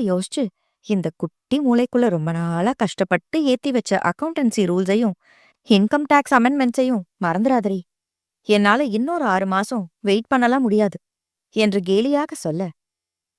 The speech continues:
"உங்களை யாரு வெயிட் பண்ண சொன்னது?" என்று புருவம் உயர்த்தியவள்,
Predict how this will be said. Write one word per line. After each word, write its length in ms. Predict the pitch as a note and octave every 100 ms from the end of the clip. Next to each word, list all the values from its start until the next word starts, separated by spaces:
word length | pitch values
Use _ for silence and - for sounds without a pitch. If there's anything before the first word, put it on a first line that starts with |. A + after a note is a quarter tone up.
| _
"உங்களை 280 | G3+ G3+ F3
யாரு 280 | D#3+ G3 F#4+
வெயிட் 260 | A#3+ G3+ -
பண்ண 140 | E3+
சொன்னது?" 380 | D#3 D3+ D3+ D3+ C#3+ _ _ _ _ -
என்று 220 | A3 G#3+ A3
புருவம் 400 | C4+ E4+ E4+ -
உயர்த்தியவள், 600 | F3+ F#3+ F#3+ D#3+ E3+